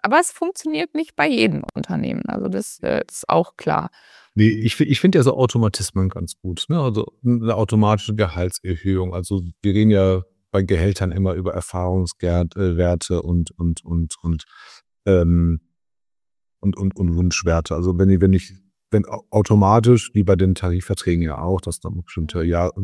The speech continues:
Speaker 2: Betriebszugehörigkeit, die Gehälter automatisch steigen, finde ich mal sehr angenehm. Das kann man auch für ein Unternehmen aufbauen. Deshalb finde ich's auch mit der Vocation oder mit, mit, mit anderen Möglichkeiten auch immer sehr angenehm zu sagen, im ersten Jahr vielleicht nicht,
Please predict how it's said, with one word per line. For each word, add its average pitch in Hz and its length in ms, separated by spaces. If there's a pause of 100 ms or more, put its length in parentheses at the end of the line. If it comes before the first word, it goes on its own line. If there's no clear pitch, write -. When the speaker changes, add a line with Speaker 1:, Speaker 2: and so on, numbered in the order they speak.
(260)
Speaker 2:
Betriebszugehörigkeit, 85 800
die - 60
Gehälter 82 280
automatisch 85 340
steigen, 85 240
finde 87 160
ich 80 80
mal 85 100
sehr 82 180
angenehm. 131 360
Das 101 120
kann 101 120
man 85 120
auch 80 60
für - 120
ein - 20
Unternehmen 101 340
aufbauen. 95 500 (640)
Deshalb 101 320
finde 123 160
ich's 110 120
auch 104 120
mit 101 140
der 98 80
Vocation 107 500
oder 90 140
mit, 87 240
mit, 87 220
mit 85 280
anderen 95 540
Möglichkeiten 92 600
auch 101 220
immer 98 180
sehr 90 200
angenehm 113 280
zu 104 140
sagen, 95 460 (680)
im 110 80
ersten 120 400
Jahr 95 180
vielleicht - 320
nicht, 214 380